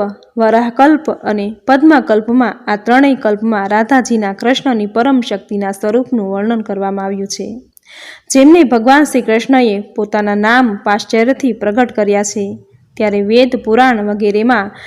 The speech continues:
તેમનું કૃષ્ણ વલ્લભા, કૃષ્ણાત્મા, કૃષ્ણપ્રિયા વગેરે કહીને ગુણગાન કરવામાં આવે છે.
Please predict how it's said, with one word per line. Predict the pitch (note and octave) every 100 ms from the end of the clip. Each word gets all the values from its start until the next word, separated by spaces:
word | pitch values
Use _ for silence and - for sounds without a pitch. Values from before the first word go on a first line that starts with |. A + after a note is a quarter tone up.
| - - -
તેમનું | B3+ A#3+
કૃષ્ણ | A#3 B3+ D4 F4+ E4+
વલ્લભા, | A#3 A3+ A#3 A3 C4+ G3+ G3+ -
કૃષ્ણાત્મા, | A3 G#3+ - A#3 C4 C#4+ A#3+ G3 G3+ -
કૃષ્ણપ્રિયા | G#3 A#3+ G#3 A3 C4 C4+ G3+ G#3+ - - -
વગેરે | A3 A3+ G#3+ G#3
કહીને | A#3 B3+ D4+ A3+
ગુણગાન | G3 G#3 G3+ G3 A#3 C4+
કરવામાં | A3+ G#3 G3+ G3+
આવે | G3 G3
છે. | G3 - G3 A3+ C4